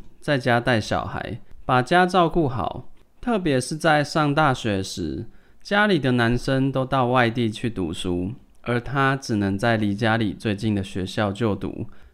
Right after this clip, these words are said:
跟学习成绩没有任何关系，纯粹就是比较近而已。甚至那时候的想法是，女生有书读就已经很棒了。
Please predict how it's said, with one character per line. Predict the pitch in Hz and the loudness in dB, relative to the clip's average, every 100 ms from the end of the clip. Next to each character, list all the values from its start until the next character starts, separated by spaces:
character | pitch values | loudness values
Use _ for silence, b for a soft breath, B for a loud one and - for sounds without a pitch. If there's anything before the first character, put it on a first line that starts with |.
| - | -6
跟 | 180 208 | 0 2
学 | 190 156 | 2 0
习 | 151 135 | 2 -2
成 | 131 135 | 0 2
绩 | 123 135 135 139 | 2 2 4 4
没 | 110 | 4
有 | 113 107 | 2 4
任 | 117 107 | 2 2
何 | 104 | 0
关 | 92 101 98 | -2 0 0
系， | 98 98 98 95 120 - - - | 0 0 2 0 -4 -12 -20 -14
纯 | - 110 104 | -4 -2 -2
粹 | 131 117 98 | 0 0 -2
就 | - 107 | -4 -8
是 | - | -6
比 | 113 90 | -6 -2
较 | 101 | -2
近 | 98 - 98 87 | -2 0 0 0
而 | 69 | -4
已。 | 71 - - b b b b b | -6 -10 -16 b b b b b
甚 | - 214 196 | -2 2 2
至 | 180 202 175 | 2 2 4
那 | 175 | 4
时 | 165 - | 0 0
候 | 151 151 | 0 0
的 | |
想 | 123 110 110 | 0 0 0
法 | 120 87 | 0 -2
是， | - 113 104 - b b b b | -2 -2 -2 -4 b b b b
女 | - 135 | 0 0
生 | 127 185 190 202 | 2 4 4 2
有 | - 113 | 0 -2
书 | - 160 170 | 0 0 2
读 | 120 98 98 | 0 -2 -2
就 | - 135 | -2 0
已 | |
经 | 98 117 | 0 0
很 | 113 98 | 0 -2
棒 | - 98 90 | -2 -2 -2
了。 | - 131 | -6 -10